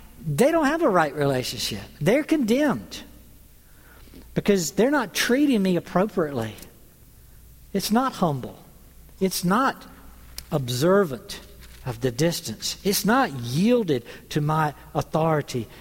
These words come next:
and my word. There's not that respect and that honor. Uh, so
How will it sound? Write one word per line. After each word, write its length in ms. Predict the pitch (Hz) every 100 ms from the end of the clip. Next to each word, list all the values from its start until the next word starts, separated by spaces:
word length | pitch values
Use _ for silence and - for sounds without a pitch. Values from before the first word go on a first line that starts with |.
| - -
and 160 | 143 139
my 160 | 131
word. 420 | 120 120 113 107 - - - - - - - - - - - -
There's 220 | 170 147
not 320 | 196 262 202
that 340 | 151 120 - - - - -
respect 720 | 139 - - 185 165 - - - - -
and 140 | 147
that 180 | 139 135 -
honor. 420 | 139 143 127 110 - - - - - - -
Uh, 260 | 127 120
so 240 | 123 165